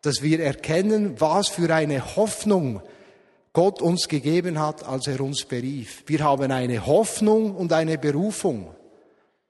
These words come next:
Also aus Gottes Sicht dürfen wir auf das Positive setzen. Nicht das Negative vergessen, wir müssen manchmal damit umgehen, aber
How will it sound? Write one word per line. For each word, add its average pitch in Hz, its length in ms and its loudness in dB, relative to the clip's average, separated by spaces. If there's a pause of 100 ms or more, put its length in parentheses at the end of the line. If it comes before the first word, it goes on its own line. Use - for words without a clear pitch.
Also 147 220 2
aus 156 340 0
Gottes 220 460 4
Sicht 233 460 0
dürfen 180 320 2
wir 185 200 2
auf 170 160 0
das - 200 -2
Positive 214 720 0
setzen. 117 580 -2 (560)
Nicht 160 300 0
das 120 120 -4
Negative 151 640 2
vergessen, 147 640 0
wir 175 80 2
müssen 139 340 2
manchmal 139 460 2
damit 139 320 0
umgehen, 190 540 0
aber 143 240 0